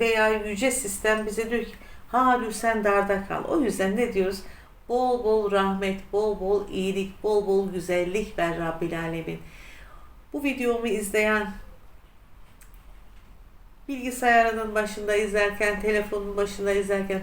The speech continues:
tüm dostlarıma Rabbil Alemin yüreklerinden geçen her şey gerçek olsun.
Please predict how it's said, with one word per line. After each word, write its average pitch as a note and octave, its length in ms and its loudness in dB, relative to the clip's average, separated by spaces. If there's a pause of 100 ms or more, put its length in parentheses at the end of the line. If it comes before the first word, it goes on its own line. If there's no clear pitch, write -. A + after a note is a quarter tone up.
tüm C4+ 320 -6
dostlarıma F3+ 640 0
Rabbil F#3+ 460 2
Alemin F3+ 420 -2
yüreklerinden G3 880 0
geçen F3+ 320 -2
her A3 320 2
şey F#3 420 0
gerçek D#3+ 460 -4
olsun. B2+ 320 -6